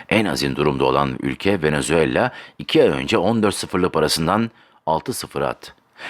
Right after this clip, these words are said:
Bu iki bin sekizden bu yana yapılan üçüncü sıfır atma operasyonu.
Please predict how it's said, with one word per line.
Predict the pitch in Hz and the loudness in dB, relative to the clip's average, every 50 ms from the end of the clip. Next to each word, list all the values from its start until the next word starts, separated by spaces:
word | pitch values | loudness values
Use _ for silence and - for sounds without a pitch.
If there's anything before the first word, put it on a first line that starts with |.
| - - - | -10 -2 2
Bu | 107 110 - | 2 2 2
iki | 95 - 98 95 | 2 2 4 4
bin | 98 | 4
sekizden | 92 - 95 87 - 95 85 71 87 104 107 104 90 73 | 4 4 2 2 2 0 0 2 2 2 2 0 -2 -2
bu | 71 | -4
yana | 65 62 64 62 | -4 -4 -4 -4
yapılan | 65 85 85 - 76 76 85 95 98 95 - - - - _ _ - | -2 -2 -2 -2 -2 -2 0 -2 -2 -6 -10 -16 -20 -20 _ _ -8
üçüncü | - - - - 92 87 92 110 | -8 -6 -4 -4 -4 -2 -2 -2
sıfır | - - 98 - 92 87 | -2 -4 -4 -2 0 0
atma | 85 78 - 90 85 | 0 0 0 -2 -4
operasyonu. | 76 - 71 67 64 - - 78 67 | -2 -2 -2 -2 -2 -2 -4 -4 -4